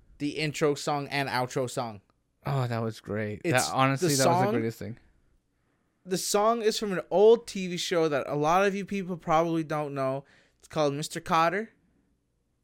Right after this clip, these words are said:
Speaker 1: Um,
Speaker 2: Is
Speaker 1: no,
Speaker 2: it
Speaker 1: Welcome
Speaker 2: Wel-,
Speaker 1: Back, Kotter.
Speaker 2: Welcome Back, Kotter.
Speaker 1: Wel-, Welcome Back, Kotter. And that's basically where John Travolta,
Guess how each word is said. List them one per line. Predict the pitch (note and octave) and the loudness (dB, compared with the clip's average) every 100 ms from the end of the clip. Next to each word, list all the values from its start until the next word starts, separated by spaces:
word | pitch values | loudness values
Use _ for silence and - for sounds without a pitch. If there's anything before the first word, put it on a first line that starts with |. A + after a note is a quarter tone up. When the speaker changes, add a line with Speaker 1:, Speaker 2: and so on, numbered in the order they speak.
| _ | _
Speaker 1:
Um, | C#3 C#3 C3+ B2+ A#2+ G#2 - _ _ _ - | -4 -2 0 -2 -6 -12 -20 _ _ _ -8
Speaker 2:
Is | B2+ | 2
Speaker 1:
no, | D#3 | 6
Speaker 2:
it | |
Speaker 1:
Welcome | D3+ F#3 | 8 6
Speaker 2:
Wel-, | E3 | 6
Speaker 1:
Back, | D3+ C#3+ | 4 2
Kotter. | C#3 A2 | -2 -4
Speaker 2:
Welcome | B2+ B2 A#2+ | -2 -2 -4
Back, | G#2 F2 | -6 -8
Kotter. | - G2+ - - _ | -8 -10 -10 -12 _
Speaker 1:
Wel-, | - - | -20 -14
Welcome | D3 - | -12 -10
Back, | A#2 G#2 | -12 -12
Kotter. | - D#2+ - _ _ _ _ _ _ _ _ - | -14 -16 -18 _ _ _ _ _ _ _ _ -8
And | D3 D3 C#3+ C#3 C3+ B2+ _ _ _ _ - | -4 -2 -2 -4 -6 -12 _ _ _ _ -6
that's | D#3+ F3+ | -6 -4
basically | - G#3 A3+ F#3+ F#3 | 0 0 0 -2 -2
where | D3+ D3+ D3 | 0 2 0
John | - D3 D3 | -2 -6 -6
Travolta, | C#3+ B2 C#3+ C#3+ G#2 | -4 -2 -2 -2 -6